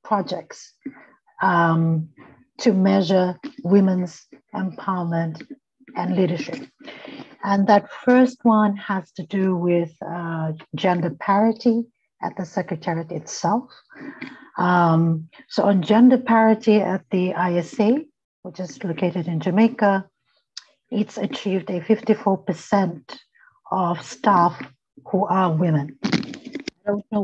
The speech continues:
what that means in terms of seniority of staff, but that's the, the kinds of, uh, data sets that's coming from the I S A.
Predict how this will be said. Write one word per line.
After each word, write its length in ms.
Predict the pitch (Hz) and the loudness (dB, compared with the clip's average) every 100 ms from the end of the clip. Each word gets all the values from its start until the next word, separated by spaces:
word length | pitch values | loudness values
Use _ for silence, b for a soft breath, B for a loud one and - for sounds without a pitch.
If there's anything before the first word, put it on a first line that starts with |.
| 190 | -2
what 120 | 202 | -4
that 180 | 185 180 | -4 -4
means 260 | 185 190 170 | -2 -4 -4
in 120 | 175 | -8
terms 300 | - 175 165 | -4 -6 -6
of 80 | 160 | -10
seniority 720 | - 180 180 202 240 240 233 | -6 -4 0 4 4 2 -2
of 100 | 180 | -4
staff, 380 | - - 214 277 - - | -8 -4 -2 -2 -6 -12
but 140 | 196 - | -12 -8
that's 340 | 196 - - 269 | -8 -8 -18 -4
the, 320 | 185 170 165 - | -2 -2 -6 -12
the 60 | 185 | -12
kinds 440 | - 180 180 160 | -6 -2 -2 -4
of, 140 | 185 - B B B B B B 175 | -6 -8 B B B B B B -2
uh, 120 | 175 156 | 0 2
data 220 | 185 185 | 2 2
sets 280 | 170 185 160 | 0 0 0
that's 180 | 175 160 | -4 -2
coming 240 | 185 165 | -2 -2
from 180 | 160 160 | -2 -4
the 80 | 160 | -4
I 220 | 170 170 | -4 -4
S 180 | 165 - | -4 -6
A. 180 | - | -12